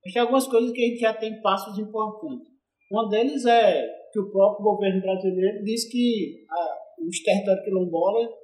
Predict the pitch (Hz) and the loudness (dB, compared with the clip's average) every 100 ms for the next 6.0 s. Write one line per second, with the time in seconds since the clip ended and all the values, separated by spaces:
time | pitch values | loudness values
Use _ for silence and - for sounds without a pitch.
0 | _ 190 185 196 190 208 208 214 220 - | _ -4 0 0 2 0 -2 -6 -8 -4
1 | 190 190 196 208 175 170 202 208 208 220 | -4 -4 -4 0 2 0 -4 -2 2 2
2 | 185 135 107 - - _ _ _ _ _ | 2 -2 -2 -8 -20 _ _ _ _ _
3 | _ _ 165 170 190 190 214 214 233 233 | _ _ -6 -4 0 0 2 4 2 0
4 | 214 196 202 208 196 185 - _ _ _ | 0 2 4 2 -4 -8 -16 _ _ _
5 | _ - 220 254 - - 175 190 - - | _ -4 0 0 -2 -2 2 4 2 -6